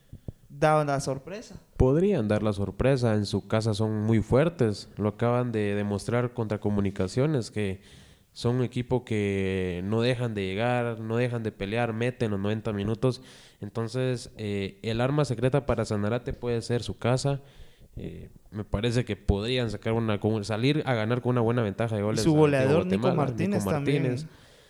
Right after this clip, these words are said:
Speaker 2: Entonces, me parece que
Speaker 1: Increíble
Speaker 2: tienen
Speaker 1: que,
Speaker 2: con qué.
Speaker 1: increíble que casi que en la mayoría de los, de los podcasts de Deportito incluimos a Nicolás Martínez en el once, pero no llegó a, a figurar.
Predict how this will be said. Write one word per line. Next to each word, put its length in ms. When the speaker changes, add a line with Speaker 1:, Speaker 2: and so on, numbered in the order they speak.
Speaker 2:
Entonces, 540
me 120
parece 480
que 720
Speaker 1:
Increíble 560
Speaker 2:
tienen 220
Speaker 1:
que, 40
Speaker 2:
con 120
qué. 200
Speaker 1:
increíble 720
que 280
casi 280
que 100
en 60
la 80
mayoría 560
de 160
los, 440
de 140
los 180
podcasts 380
de 60
Deportito 460
incluimos 460
a 80
Nicolás 420
Martínez 540
en 140
el 140
once, 360
pero 240
no 140
llegó 460
a, 120
a 120
figurar. 800